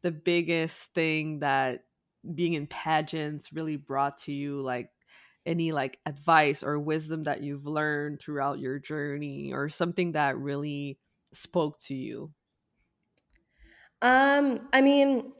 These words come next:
Speaker 2: from the business side, I think that, like, I learned more and more about
Speaker 1: Mm-hmm.
Speaker 2: these other women's careers and, like,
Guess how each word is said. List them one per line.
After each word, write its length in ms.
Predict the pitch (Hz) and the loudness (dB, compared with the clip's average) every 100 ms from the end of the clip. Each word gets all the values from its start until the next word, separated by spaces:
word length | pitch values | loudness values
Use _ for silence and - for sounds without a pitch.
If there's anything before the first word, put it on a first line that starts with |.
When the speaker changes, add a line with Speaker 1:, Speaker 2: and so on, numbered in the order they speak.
| - 208 | -18 -10
Speaker 2:
from 340 | - 247 294 | 4 6 6
the 80 | 330 | 2
business 460 | 220 170 196 196 | 0 -2 -4 -4
side, 360 | - 220 233 226 - | -2 0 0 0 0
I 140 | 196 | 0
think 320 | 196 190 202 | 0 -4 -2
that, 240 | 202 185 - | 0 2 2
like, 220 | 175 170 | 0 0
I 220 | 170 175 | 0 2
learned 560 | 175 165 165 160 170 165 | 0 -2 -2 0 -2 -2
more 300 | 180 170 156 | -2 0 0
and 160 | 160 165 | -2 -2
more 340 | 151 151 156 | -2 -2 -2
about 640 | 160 156 147 147 151 - 170 | -2 0 0 2 0 -2 -8
Speaker 1:
Mm-hmm. 540 | 175 165 156 143 143 143 | -10 -8 -10 -10 -12 -14
Speaker 2:
these 320 | 214 214 202 - | 0 4 4 6
other 260 | 180 180 185 | 6 6 6
women's 380 | 208 220 233 | 4 4 2
careers 640 | 233 240 220 226 233 240 - | 0 2 4 4 4 2 0
and, 240 | 180 175 | 0 2
like, 360 | 170 156 156 | 2 2 0